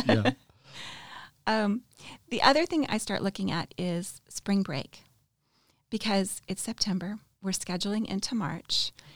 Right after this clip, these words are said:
Speaker 2: It's really inconvenient to have to s-, reschedule people.
Speaker 1: Mm.
Speaker 2: So I'm asking my team to start looking at their kids' schedules. Um, when is their spring break? When do they plan a trip?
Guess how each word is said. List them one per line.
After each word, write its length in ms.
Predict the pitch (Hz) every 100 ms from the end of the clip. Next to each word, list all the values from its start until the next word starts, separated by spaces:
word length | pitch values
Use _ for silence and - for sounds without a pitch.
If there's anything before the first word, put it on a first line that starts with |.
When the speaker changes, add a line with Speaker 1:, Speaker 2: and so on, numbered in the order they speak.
| - _
Speaker 2:
It's 200 | 220 -
really 240 | 214 214
inconvenient 640 | - 196 - 190 180 175 -
to 80 |
have 140 | 180 160
to 60 |
s-, 120 | 151 -
reschedule 520 | 170 - 165 - 175
people. 400 | - 202 302 302 - _ -
Speaker 1:
Mm. 100 | 80 -
Speaker 2:
So 200 | - 226
I'm 160 | 208 202
asking 400 | 208 214 - 208
my 140 | 185 175
team 380 | - 220 208 190
to 80 |
start 340 | 175 - 170 -
looking 400 | 180 185 175 170
at 420 | 170 165 170 - - _ _ _ _
their 140 | 165 156
kids' 380 | - - 175 -
schedules. 760 | - 147 170 - - - - _ _ _ _ -
Um, 480 | 160 165 170 180 190 _ _
when 260 | 180 190
is 180 | 196 190
their 160 | - 180
spring 280 | - 165 165
break? 440 | - - - - - _ _ _ -
When 360 | 180 185 190
do 100 | 180
they 240 | 175 175 165
plan 340 | - 185 175
a 80 | 151
trip? 540 | - - 170 - -